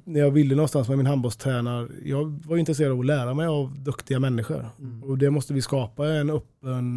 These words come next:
Speaker 1: eh, miljö där Staffan kan hjälpa dem, men även att de kan komma och titta på fallen när han håller träningar, att de kan få ta del av de kunskapen som finns i Hammarby.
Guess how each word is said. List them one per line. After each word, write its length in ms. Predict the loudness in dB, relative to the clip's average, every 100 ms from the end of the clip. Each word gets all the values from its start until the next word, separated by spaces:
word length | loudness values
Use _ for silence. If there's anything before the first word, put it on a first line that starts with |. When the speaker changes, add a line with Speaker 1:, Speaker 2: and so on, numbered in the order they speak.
| -4
Speaker 1:
eh, 60 | -2
miljö 560 | -2 0 0 0 0
där 240 | 2 0 0
Staffan 400 | -2 -6 -4 -2
kan 80 | -2
hjälpa 300 | -2 -2 -2
dem, 200 | 0 0
men 120 | 0
även 280 | -2 -2 -4
att 120 | -2
de 160 | -2
kan 120 | -2 -4
komma 220 | -2 -2
och 60 |
titta 260 | -4 -6 -6
på 100 | -6
fallen 340 | -4 -2 -2
när 60 | 0
han 100 | 0
håller 180 | 0 -2
träningar, 680 | -2 -2 -2 -2 -4 -6 -8 -18 -20 -20
att 140 | -6 0
de 120 | 2
kan 140 | 2
få 80 | 2
ta 120 | 0
del 320 | 4 4 4 2
av 100 | 2
de 160 | 0
kunskapen 460 | 0 -2 -2 -4 -2
som 120 | -2
finns 320 | 2 2 4
i 40 | 2
Hammarby. 400 | 2 0 -6